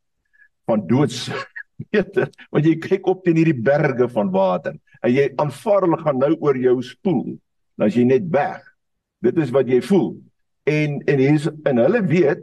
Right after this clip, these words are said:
die realiteit is, hulle gaan vergaan. Maar Jesus sê, "Hoekom is julle bang?"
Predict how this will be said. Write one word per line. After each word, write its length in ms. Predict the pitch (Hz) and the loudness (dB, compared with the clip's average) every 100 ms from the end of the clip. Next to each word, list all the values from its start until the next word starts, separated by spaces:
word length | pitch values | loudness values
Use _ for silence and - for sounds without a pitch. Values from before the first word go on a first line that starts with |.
| - | -4
die 160 | 135 | -2
realiteit 680 | 131 147 147 - 392 262 - 135 | 2 0 0 -2 0 0 0 -2
is, 160 | 151 | 0
hulle 160 | 190 - | 0 0
gaan 160 | 135 127 | -2 -4
vergaan. 340 | 117 - 73 - _ _ _ _ _ _ _ _ _ _ _ _ | -4 -4 -6 -10 _ _ _ _ _ _ _ _ _ _ _ _
Maar 160 | 117 139 | 0 2
Jesus 220 | 170 160 | 2 0
sê, 100 | 160 | -2
"Hoekom 160 | 160 156 | -2 -2
is 80 | 151 | 0
julle 120 | 131 | 0
bang?" 300 | 92 104 80 | 0 -2 -4